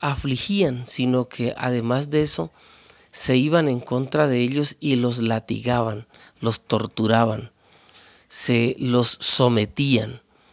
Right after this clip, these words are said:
a llevar cargas pesadas, a una esclavitud total. Y en uno de esos hechos que Moisés ve ese maltrato,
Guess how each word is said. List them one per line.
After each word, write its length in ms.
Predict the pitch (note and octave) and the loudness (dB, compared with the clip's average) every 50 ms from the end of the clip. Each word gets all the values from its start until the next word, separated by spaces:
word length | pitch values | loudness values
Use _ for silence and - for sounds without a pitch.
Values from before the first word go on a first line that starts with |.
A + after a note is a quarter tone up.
| - - _ | -20 -18 _
a 140 | - - C3 | -6 -4 -2
llevar 400 | A#2+ A2+ A2+ A2 A2+ B2 A#2 - | 0 2 2 2 2 2 -2 -2
cargas 480 | - - A#2+ A#2+ A#2 B2 B2+ A#2+ - - | -2 0 0 0 0 0 0 -2 -2 -2
pesadas, 760 | - A#2 A2 - - B2+ B2+ B2 A2 G#2 G#2+ - - - - _ _ _ _ _ _ _ - - _ - | -2 -4 -2 2 4 4 4 4 2 -2 -4 -6 -8 -8 -10 _ _ _ _ _ _ _ -20 -14 _ -2
a 100 | - A#2 | -2 0
una 200 | A#2+ B2 B2 C3 | 2 2 0 0
esclavitud 640 | C3 - - C3 B2 A#2 A2 A2 - - A2+ G#2+ G#2+ | -2 -2 -2 0 0 0 0 0 -2 -2 -4 -4 -4
total. 520 | - - A2+ - - B2+ A2+ G#2 A2 - - _ _ _ _ _ _ _ _ _ - - - - - - - - _ _ - | -2 -2 0 4 4 4 4 2 -2 -10 -16 _ _ _ _ _ _ _ _ _ -20 -20 -20 -20 -20 -20 -20 -20 _ _ -2
Y 200 | A3+ D3+ D#3+ D#3+ | 2 6 6 8
en 100 | E3 F3+ | 8 8
uno 200 | G3 G#3+ G#3+ G3+ | 8 8 8 8
de 80 | G3 | 6
esos 280 | G3 G3 G#3 G3+ F#3+ - - | 6 4 0 -2 -2 0 2
hechos 540 | F#3 F3 D#3 - - D#3 D#3 - - - - _ _ _ | 2 2 2 0 -4 -6 -6 -6 -8 -10 -12 _ _ _
que 540 | - - C3 A#2+ A2+ A2 A2 G#2+ A2 A2 B2 B2+ - _ _ _ _ _ _ _ _ - - _ _ _ _ - | -4 -2 0 0 0 0 -2 -4 -6 -8 -12 -14 -18 _ _ _ _ _ _ _ _ -20 -20 _ _ _ _ -6
Moisés 680 | - A#2 B2 A2+ - - - C#3+ D3 C#3+ - - C#3 | -2 -2 0 0 0 2 4 4 4 2 0 -2 2
ve 300 | C3 D3 C#3+ C3+ C#3 - - | 4 6 6 6 4 0 -2
ese 280 | - C3+ - - D#3 D3 | -4 -4 -2 0 0 0
maltrato, 720 | D3 B2+ A#2 G#2+ - - A#2 A2 G#2+ - - A#2 B2+ | 0 0 -2 -4 -4 -2 -2 -2 -2 -4 -8 -12 -12